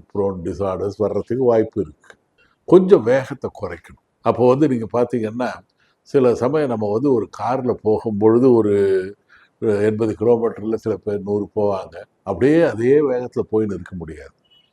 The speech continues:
எங்கேயாவது வந்து ஒரே அந்த, அஹ், சொல்லுவாங்கல்ல, அவன் நேரா வந்து எந்த விதமான இதுவும் இல்லாம வண்டியை ஓட்டிட்டு போகும்பொழுது இடையூறே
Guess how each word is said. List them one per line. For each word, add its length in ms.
எங்கேயாவது 420
வந்து 300
ஒரே 260
அந்த, 220
அஹ், 400
சொல்லுவாங்கல்ல, 680
அவன் 140
நேரா 480
வந்து 300
எந்த 260
விதமான 460
இதுவும் 360
இல்லாம 340
வண்டியை 380
ஓட்டிட்டு 400
போகும்பொழுது 520
இடையூறே 540